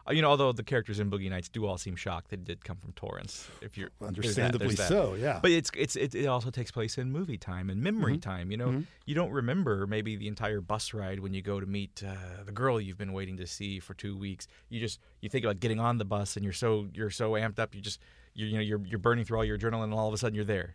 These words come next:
Speaker 1: You're, you're wherever you were going. And, yeah, and I love that his movies do kind of take place in not just movie time, but memory time. And that's something that I really think about a lot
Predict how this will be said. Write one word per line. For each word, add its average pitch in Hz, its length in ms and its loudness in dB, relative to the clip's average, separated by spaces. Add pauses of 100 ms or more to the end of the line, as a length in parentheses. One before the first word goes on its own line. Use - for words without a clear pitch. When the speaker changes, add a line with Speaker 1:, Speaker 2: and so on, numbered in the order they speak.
Speaker 1:
You're, 104 220 2
you're 95 380 -2 (460)
wherever 110 300 2
you 104 140 -2
were 101 60 0
going. 110 320 2 (440)
And, 143 320 0 (200)
yeah, 185 120 2
and 147 220 0
I 156 60 0
love 160 180 0
that 131 100 -2
his 135 140 -6
movies 143 240 -2
do 123 160 -4
kind 110 160 -4
of - 80 -8
take - 220 -6
place 95 300 -4
in 90 200 -4 (260)
not 120 100 -4
just 104 140 -6
movie 107 360 0
time, 92 280 -6
but 87 180 -10
memory 98 440 -4
time. - 420 -12 (580)
And 113 360 -2
that's 123 200 0
something 147 420 -2
that 101 260 -2 (500)
I 113 60 0
really 107 420 0
think 104 280 -4
about 95 240 -2
a 87 60 -4
lot 101 400 0